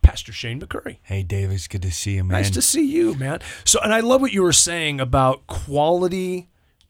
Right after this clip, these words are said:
Speaker 1: friendships. You know, Sylvie and I, um, we will be here four years on July third.
Speaker 2: Right.
Speaker 1: And that's a very, a relatively short period of time. You know, I'm sixty years old, for crying out loud. And,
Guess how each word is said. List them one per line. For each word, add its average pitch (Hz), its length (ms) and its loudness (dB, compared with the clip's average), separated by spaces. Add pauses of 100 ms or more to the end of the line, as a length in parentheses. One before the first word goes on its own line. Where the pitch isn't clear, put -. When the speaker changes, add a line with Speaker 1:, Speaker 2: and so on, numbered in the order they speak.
(140)
Speaker 1:
friendships. 127 600 -6
You 127 80 -6
know, 127 200 -2
Sylvie 202 420 0
and 196 80 -4
I, 165 300 -2 (440)
um, 139 320 -2
we 160 180 -2
will 196 160 0
be 175 320 -2
here 151 640 -2 (240)
four 180 380 0
years 127 600 -2
on 120 280 -2
July 113 280 0
third. 92 280 -12 (320)
Speaker 2:
Right. 104 320 -6
Speaker 1:
And 135 160 -2
that's 151 200 -2
a 135 80 -2
very, 147 800 -2
a 127 120 -2
relatively 120 800 -2
short - 480 -4
period 135 300 -2
of 120 100 -6
time. 117 380 -6
You 127 60 -6
know, 117 100 -2
I'm 117 100 -2
sixty 175 320 -2
years 110 240 -4
old, 104 140 -8
for 120 80 -16
crying 107 200 -6
out 107 120 -10
loud. 107 140 -8 (920)
And, 151 280 -6